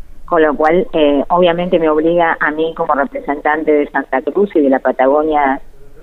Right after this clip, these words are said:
eh, al fin de, de rearmar, eh, esta, este grupo y este equipo de trabajo, donde presentábamos muy bien todo lo que eran las necesidades y propuestas de la Patagonia.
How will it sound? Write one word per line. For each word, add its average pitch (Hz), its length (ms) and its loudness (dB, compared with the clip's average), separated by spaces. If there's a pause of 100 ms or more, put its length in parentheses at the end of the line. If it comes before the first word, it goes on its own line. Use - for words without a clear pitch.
(180)
eh, 131 500 4
al 139 160 -2
fin 196 440 2
de, 139 460 2
de 135 240 2
rearmar, 143 640 0 (460)
eh, 139 440 4
esta, 135 680 0
este - 220 -2
grupo 175 360 2
y 156 100 2
este - 140 -2
equipo 151 300 2
de 143 120 6
trabajo, 180 640 2 (260)
donde 151 640 2
presentábamos 175 680 -2
muy 226 200 2
bien 214 340 4 (440)
todo 190 240 4
lo 180 140 2
que 175 120 2
eran 170 260 2
las 135 280 0 (200)
necesidades 170 840 -2
y 170 60 2
propuestas 156 680 0 (440)
de 143 100 4
la 135 100 2
Patagonia. 151 680 2